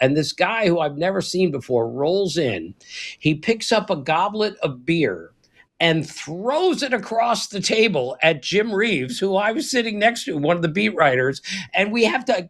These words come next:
get under the table so we don't get hit by a flying glass. And I looked at Rebo and I said, Who was that? He goes,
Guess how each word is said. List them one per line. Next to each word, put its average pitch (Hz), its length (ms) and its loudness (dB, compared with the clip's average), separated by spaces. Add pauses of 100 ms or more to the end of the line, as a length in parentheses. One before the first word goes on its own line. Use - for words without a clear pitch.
get - 260 2
under 320 300 0
the 320 140 0
table 240 560 2
so - 180 -2
we 233 140 0
don't 254 180 4
get 302 160 -6
hit 247 340 0 (320)
by 208 340 0
a 196 200 2
flying 233 560 0
glass. 214 640 0 (240)
And 202 140 -2
I 220 100 2
looked 269 300 -2
at 269 80 -4
Rebo 233 400 0
and 190 100 0
I 185 80 -2
said, 190 400 0
Who 339 220 0
was 339 180 -2
that? 277 260 0
He 190 80 2
goes, 185 260 0